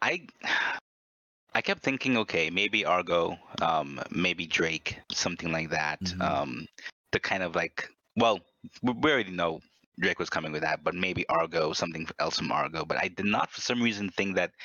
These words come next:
Speaker 1: Crusader was being introduced, even though it makes a lot of sense, um, to kind of, you know, grow the, the ship line. And like F C says, that makes a whole lot of sense to get some inspiration or some understanding,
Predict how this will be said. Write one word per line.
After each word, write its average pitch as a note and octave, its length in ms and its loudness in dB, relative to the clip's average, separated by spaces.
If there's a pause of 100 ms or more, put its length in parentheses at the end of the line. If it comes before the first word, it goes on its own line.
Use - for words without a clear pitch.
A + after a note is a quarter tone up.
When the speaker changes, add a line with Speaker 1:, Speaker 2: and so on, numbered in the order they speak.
(320)
Speaker 1:
Crusader F#2+ 320 2
was E2+ 160 0
being E2+ 180 0
introduced, - 420 0
even A#2 280 2
though G#2+ 160 6
it G2+ 80 2
makes G2 240 -2
a - 40 0
lot F2 180 2
of F2 100 0
sense, - 440 -2 (380)
um, E2+ 300 2
to - 80 -12
kind F#2 160 0
of, E2+ 100 -6
you F2 60 0
know, E2 100 2
grow E2+ 340 2
the, D#2+ 280 0
the E2+ 60 -2
ship - 280 2
line. E2 420 -2
And E2 320 0
like E2 320 -2
F E3 120 -2
C - 180 0
says, D#2+ 480 -2
that D#2+ 100 -2
makes D#2+ 200 -4
a C#2 80 -2
whole - 320 2
lot E2+ 160 2
of - 60 -6
sense - 440 -2 (460)
to - 60 -2
get F2 200 0
some F2 140 -2
inspiration E2 500 0
or D#2+ 80 -2
some E2 300 -4
understanding, D#2+ 640 -2